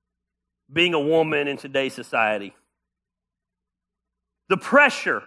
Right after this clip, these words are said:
that women are under. And don't miss this, I'm not saying men are not under pressure. It's not about the men today.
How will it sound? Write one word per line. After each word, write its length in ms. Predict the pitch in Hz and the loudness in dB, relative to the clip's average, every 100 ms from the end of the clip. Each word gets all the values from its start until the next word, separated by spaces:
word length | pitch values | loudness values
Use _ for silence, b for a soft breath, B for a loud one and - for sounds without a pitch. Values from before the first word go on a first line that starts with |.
| _ _ _ _ _ _ - | _ _ _ _ _ _ 0
that 160 | 196 | 0
women 280 | 190 190 180 | 2 0 2
are 140 | 180 | 2
under. 360 | 180 143 110 - _ _ _ _ _ _ _ _ _ _ - | 2 2 -6 -12 _ _ _ _ _ _ _ _ _ _ 0
And 240 | 247 254 | 2 4
don't 180 | 294 302 | 4 4
miss 160 | 214 160 | -2 -2
this, 120 | 147 | 2
I'm 160 | 156 | 2
not 180 | 185 202 | 4 0
saying 320 | - 214 202 | 2 0 2
men 160 | 196 202 | 0 0
are 60 | 165 | 2
not 180 | 147 | 2
under 140 | 143 123 | 0 -4
pressure. 380 | 151 120 - - | -4 -4 -6 -20
It's 680 | _ _ _ _ _ _ | _ _ _ _ _ _
not 120 | 175 165 | 0 4
about 240 | 190 190 | 4 2
the 60 | 165 | -2
men 220 | 151 127 | -6 -6
today. 300 | 117 98 | -8 -10